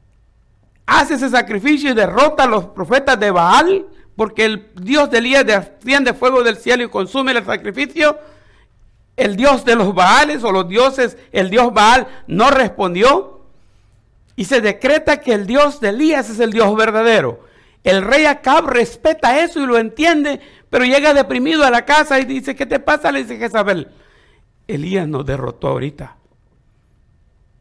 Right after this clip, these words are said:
"Ja", dice Jezabel, "te derrotó a ti, derrotó a esta gente, pero a mí no. Mañana a esta hora,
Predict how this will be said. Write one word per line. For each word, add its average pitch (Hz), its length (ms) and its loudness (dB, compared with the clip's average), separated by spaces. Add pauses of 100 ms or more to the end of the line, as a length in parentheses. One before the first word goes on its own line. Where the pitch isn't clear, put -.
(520)
"Ja", 196 300 -2
dice 151 260 -10
Jezabel, 117 540 -10 (180)
"te 131 100 -10
derrotó 127 460 -8
a 214 100 -8
ti, 160 160 -6
derrotó 165 360 -6
a - 20 -8
esta - 140 -10
gente, 220 260 -10
pero 165 200 -8
a 135 40 -8
mí 156 160 -8
no. 180 320 -8 (840)
Mañana 262 560 2
a 285 60 4
esta 254 260 0
hora, 339 240 6